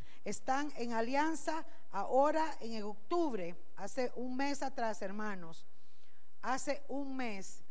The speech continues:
se consolidaron otros líderes religiosos musulmanes. De hecho, estaba escuchando, hermanos, que en países como Afganistán, Tazajistán, esos países que,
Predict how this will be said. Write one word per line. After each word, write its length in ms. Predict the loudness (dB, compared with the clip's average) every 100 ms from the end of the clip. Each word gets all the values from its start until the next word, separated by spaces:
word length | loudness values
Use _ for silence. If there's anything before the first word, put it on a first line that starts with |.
| -2 -2
se 340 | 0 0 0 2
consolidaron 1120 | 0 2 2 2 2 2 4 4 2 0 0 -2
otros 520 | 2 2 2 0 0 0
líderes 600 | 0 0 0 0 0 -2 -2 -2 -2
religiosos 760 | -2 0 0 0 0 0 0 0
musulmanes. 1080 | 0 0 0 0 0 -2 -2 -2 -2 -2 -2 -2 -2 -2 -2
De 200 | 0 0
hecho, 160 | 0
estaba 280 | 0 0 0
escuchando, 540 | 0 -2 0 0 0 0
hermanos, 440 | 0 0 0 0
que 80 | -2
en 80 | 0
países 600 | 0 -2 -2 -2 -2 -2 -2 -2 -2
como 500 | 0 0 2 2 0
Afganistán, 1120 | 0 0 0 0 0 0 2 2 2 0 0 -2 -2 -2
Tazajistán, 680 | 0 0 0 0 0 0 2
esos 200 | 2 2
países 540 | 2 2 2 0 -2 0
que, 240 | 0 0